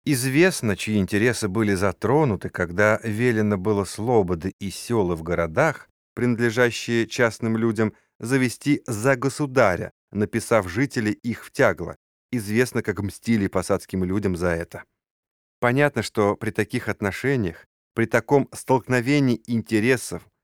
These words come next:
первым шагом вперёд было выделение посадских людей, чтоб они судились и управлялись сами собою.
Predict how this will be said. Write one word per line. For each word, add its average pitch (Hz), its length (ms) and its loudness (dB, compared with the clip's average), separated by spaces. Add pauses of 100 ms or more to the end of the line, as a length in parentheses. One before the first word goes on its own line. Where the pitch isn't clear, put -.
(360)
первым 131 380 2
шагом 110 500 0
вперёд 135 560 -2 (520)
было 165 560 6
выделение 135 760 4
посадских 107 640 -4
людей, 110 400 -2 (260)
чтоб - 300 -6
они 131 320 2
судились 123 720 -4 (300)
и 185 160 -2
управлялись 143 760 2
сами 156 360 0
собою. 110 680 0